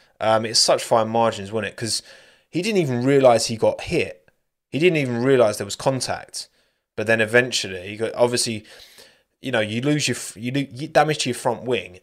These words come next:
and the r-, reduced aero, the way that, you know, all of the air, that is the, that is the first touch point of air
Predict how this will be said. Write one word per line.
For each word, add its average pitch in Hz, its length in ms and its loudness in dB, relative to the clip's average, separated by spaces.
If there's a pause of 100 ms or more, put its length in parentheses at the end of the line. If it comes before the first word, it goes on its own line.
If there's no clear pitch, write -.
and 104 320 -10 (440)
the 107 540 -10 (420)
r-, 117 100 -20 (200)
reduced 117 480 -4
aero, 110 320 6
the 107 120 -6
way 127 200 6
that, 113 300 0
you 131 80 -4
know, 92 140 -8 (500)
all 233 180 4
of 185 100 -2
the 139 160 2
air, 123 360 0 (640)
that 147 180 4
is 156 120 -2
the, 127 160 0 (100)
that 151 160 0
is 160 80 -6
the 127 80 -2
first - 540 4 (380)
touch - 320 0
point 87 280 -10 (140)
of 104 260 -4 (120)
air 104 420 -4